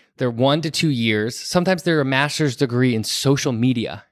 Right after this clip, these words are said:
They are pointless. And young kids are getting defrauded, like, getting scammed into taking these degrees and thinking that they're worth something, right? And, um,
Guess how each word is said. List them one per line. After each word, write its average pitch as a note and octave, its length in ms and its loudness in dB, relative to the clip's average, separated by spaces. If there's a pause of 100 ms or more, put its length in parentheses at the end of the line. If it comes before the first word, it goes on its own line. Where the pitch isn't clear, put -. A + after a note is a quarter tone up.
(920)
They C3+ 220 -2
are B2 480 0 (400)
pointless. - 920 -6 (720)
And C#3+ 400 0 (280)
young D#3 400 0
kids D#3+ 560 -2
are C#3 180 -4
getting C#3 420 0 (440)
defrauded, D#3 1040 -2
like, C3+ 340 -4
getting D3 420 0
scammed F#3+ 960 -4
into D3+ 240 -4
taking F3+ 320 0
these E3+ 140 0
degrees E3 380 0
and D3 140 0
thinking E3+ 360 0
that C#3 140 0
they're C3 220 2
worth F#3+ 340 0
something, - 440 -6 (480)
right? C3 320 0 (500)
And, D#3+ 300 2
um, C#3 500 0